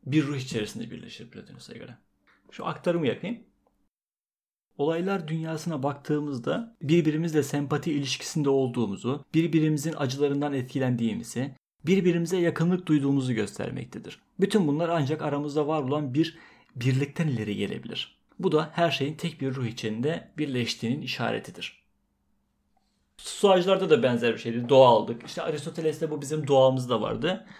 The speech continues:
E, Plotinus da bu insanlar arasındaki ilişkinin, sempatinin, belki de politikanın kaynağı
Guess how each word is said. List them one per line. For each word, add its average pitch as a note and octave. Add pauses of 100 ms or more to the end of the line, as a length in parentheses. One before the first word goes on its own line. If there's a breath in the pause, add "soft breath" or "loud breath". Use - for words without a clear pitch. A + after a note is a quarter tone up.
(240 loud breath)
E, - (160)
Plotinus F#3+
da G#3 (360 loud breath)
bu D#3
insanlar D#3+
arasındaki C#3+
ilişkinin, B2+ (140)
sempatinin, C3 (100)
belki A2+
de A#2
politikanın G#2+
kaynağı A2